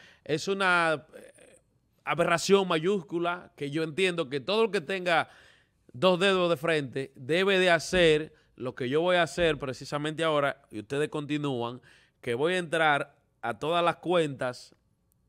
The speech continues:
que tiene ese señor Y yo voy a reportar todas. Todas las cuentas las voy a reportar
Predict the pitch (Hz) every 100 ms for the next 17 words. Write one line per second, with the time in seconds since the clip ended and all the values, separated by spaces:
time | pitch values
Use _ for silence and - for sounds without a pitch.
0 | _ _ _ 107 98 127 151 156 151 143
1 | 170 170 147 - _ _ _ 120 123 143
2 | 147 147 135 131 127 107 110 101 85 90
3 | _ _ _ _ _ _ _ _ _ _
4 | _ 147 170 165 151 170 185 160 131 120
5 | 123 139 113 127 117 160 170 -